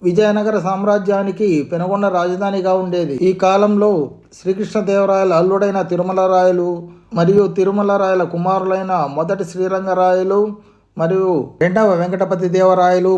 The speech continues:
పరిపాలించారు. పై ముగ్గురు పరిపాలించిన కాలంలో బహమనీ సుల్తాన్లు మరియు హైదరాబాద్ నిజాము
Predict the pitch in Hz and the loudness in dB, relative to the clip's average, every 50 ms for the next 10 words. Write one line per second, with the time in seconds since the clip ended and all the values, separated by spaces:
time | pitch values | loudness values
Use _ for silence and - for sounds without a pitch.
0 | 180 185 165 170 170 170 180 175 175 175 170 165 170 160 151 135 123 107 - _ | 0 0 -2 -2 0 0 0 0 0 0 -4 -2 -2 -2 -2 -2 -6 -10 -12 _
1 | _ _ _ _ _ _ _ _ _ _ _ _ _ _ - 175 185 190 196 196 | _ _ _ _ _ _ _ _ _ _ _ _ _ _ -2 -2 0 0 0 0
2 | 190 185 180 208 202 214 214 208 208 185 170 175 170 196 190 196 202 196 185 208 | 0 2 2 4 6 6 4 4 0 -2 -2 -2 -2 -2 -2 0 -2 -2 -2 -4
3 | 202 196 190 185 185 185 180 180 190 185 185 190 202 208 202 175 147 120 113 - | -4 -4 -4 -4 -2 -2 0 0 -2 -2 -4 -2 -2 0 0 0 -2 -4 -8 -14
4 | - _ _ _ _ _ _ - 147 147 139 151 185 196 196 208 214 202 208 202 | -20 _ _ _ _ _ _ -10 -6 -4 -2 -2 -2 0 2 2 2 2 2 0
5 | 190 190 175 202 190 190 196 190 190 202 202 208 208 208 - - - - 156 165 | -2 0 2 0 0 0 0 0 2 2 4 2 2 -2 -6 -12 -6 -2 0 2
6 | 180 190 190 196 202 175 147 156 170 185 196 196 202 196 202 196 196 185 175 170 | 4 4 4 4 4 4 2 0 0 2 2 2 2 2 2 2 0 0 -2 -4
7 | 170 180 196 196 202 202 175 151 127 113 - | 0 0 0 0 0 0 -2 -4 -4 -6 -12